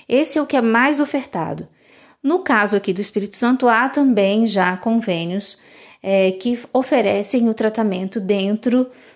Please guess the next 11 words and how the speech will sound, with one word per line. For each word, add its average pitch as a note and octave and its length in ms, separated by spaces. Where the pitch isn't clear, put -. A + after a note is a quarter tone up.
da A3+ 180
linha G3+ 340
desenvolvimentista, A3 1300
que A3+ 240
é F#3 160
o F#3 80
D F#3 120
I F#3+ 140
R F3 160
Floor G#3+ 280
Time. C#3+ 440